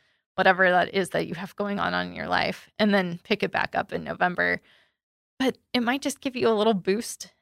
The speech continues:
and a pep to get us through this, you know, the middle of the year or just past the middle of the year. So try it out. I'd love to hear, like,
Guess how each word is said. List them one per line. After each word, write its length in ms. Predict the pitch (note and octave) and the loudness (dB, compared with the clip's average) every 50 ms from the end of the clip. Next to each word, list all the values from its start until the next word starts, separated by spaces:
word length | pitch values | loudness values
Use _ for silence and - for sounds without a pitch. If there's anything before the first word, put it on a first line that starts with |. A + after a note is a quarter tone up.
| _ | _
and 100 | - G3+ | -2 -2
a 40 | F#3 | -2
pep 320 | - - G#3+ A3+ - _ _ | -2 -2 -6 -8 -8 _ _
to 340 | - - F#3+ F3+ - D3+ E3 - _ _ _ _ _ | -8 -4 -2 -2 -2 -2 -6 -10 _ _ _ _ _
get 120 | - A#3+ A#3+ | -2 0 0
us 120 | A#3+ - | 0 -2
through 220 | - - A#3 G#3+ | 0 2 2 4
this, 260 | F#3+ F#3 F3 F3 - - | 4 4 2 2 0 -2
you 80 | G#3 | -2
know, 240 | G3 F3 E3+ F3+ F#3 - _ _ _ _ _ _ _ _ _ _ _ _ _ _ _ _ _ _ _ - | -2 0 0 -2 -2 -4 _ _ _ _ _ _ _ _ _ _ _ _ _ _ _ _ _ _ _ 2
the 60 | G#3+ | 4
middle 240 | A3 A#3 A#3+ A#3+ A3+ | 6 6 6 4 2
of 140 | A3+ G3 - | 2 0 -2
the 80 | F#3 F3 | -10 -6
year 400 | F3 F#3 G3 F3+ F3 F3+ F#3+ - _ _ _ _ _ _ _ _ _ _ _ _ _ _ _ - | 0 4 4 6 6 4 2 -2 _ _ _ _ _ _ _ _ _ _ _ _ _ _ _ -4
or 60 | G3 | 0
just 260 | - A3 A3+ - - | 2 2 0 0 2
past 280 | - G3 F#3+ G3+ - - | 4 4 4 4 2 -4
the 60 | F#3 | -6
middle 220 | E3+ E3 E3+ F3 | -4 -2 -2 -2
of 160 | F3 F3 - | -4 -6 -8
the 80 | - - | -12 -14
year. 320 | - - - - - F3+ _ _ _ _ _ _ _ _ _ _ _ _ _ _ _ _ - | -8 -4 -2 -2 -2 -4 _ _ _ _ _ _ _ _ _ _ _ _ _ _ _ _ -2
So 60 | B3+ | -2
try 240 | - - - F4 F#4 | 0 2 4 4 6
it 80 | E4+ | 8
out. 320 | D#4+ C#4+ D4 A3+ F3 - _ _ _ _ _ _ _ _ _ _ _ - | 8 10 10 8 8 4 _ _ _ _ _ _ _ _ _ _ _ 0
I'd 160 | G#3+ G3 - | 2 6 6
love 180 | A3 C#4 - | 6 6 6
to 80 | - B3+ | 2 -10
hear, 360 | A3+ - G#3+ G3+ G3 G3+ G3+ | -4 0 4 4 6 6 4
like, 260 | G#3 G3+ E3 - - | 4 2 0 -2 -4